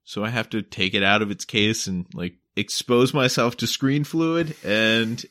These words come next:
and jagged edges. That's why I like my work phone, honestly, for those ear, ear calls. But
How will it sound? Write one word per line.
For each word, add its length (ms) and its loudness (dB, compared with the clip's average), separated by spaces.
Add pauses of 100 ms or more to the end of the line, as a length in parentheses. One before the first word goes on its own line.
and 300 0
jagged 440 0
edges. 600 -4 (120)
That's 220 2
why 160 4
I 20 2
like 240 0
my 140 0
work 280 0
phone, 440 -2 (160)
honestly, 480 0
for 180 -4
those 240 2
ear, 340 0 (160)
ear 200 0
calls. 520 -10 (220)
But 300 -6